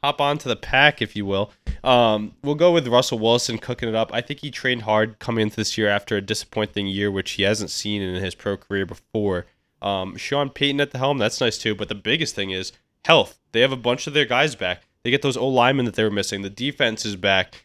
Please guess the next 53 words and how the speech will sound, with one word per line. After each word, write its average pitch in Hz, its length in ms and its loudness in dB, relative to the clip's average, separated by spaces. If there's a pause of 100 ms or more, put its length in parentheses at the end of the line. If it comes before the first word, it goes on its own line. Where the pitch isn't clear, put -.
(120)
Javonte 120 460 -2
Williams 113 540 4
is 95 120 -2
here. 95 360 -8 (240)
Um, 104 180 -4
I 117 80 0
know 139 140 -2
Jerry 120 280 2
Jeudy's 113 380 -6
not, 104 220 -6
but 120 60 -10
you 117 60 -6
have - 160 -14
Cortland 127 260 -6
Sutton. 123 300 -2
I'm 113 120 -2
excited 110 300 0
to 117 60 -4
see - 200 -2
how 107 100 2
Marvin 107 420 0
Mims 110 300 -6
pans 120 320 -6
out. 131 280 -4 (420)
Um, 98 420 -4 (140)
so 123 200 -8
this 123 200 -12 (340)
Greg 135 220 -2
Dulcich 120 480 -4
as 104 120 -6
well. 101 220 2
They 147 100 2
have 120 100 4
a 123 40 -2
lot 160 160 4
of 147 80 -2
interesting 123 460 -4
things 113 220 -4
to 104 60 -4
watch. 104 420 0 (340)
Meanwhile, 190 240 2
on 170 80 2
the 151 80 2
other 143 120 -2
side 156 180 2
of 151 60 4
the 147 60 2
ball, 143 340 2 (160)
the, 127 160 4 (220)
the 117 60 -8
Vi-, 123 280 -2 (240)
the, 117 160 -4
uh, 92 220 -4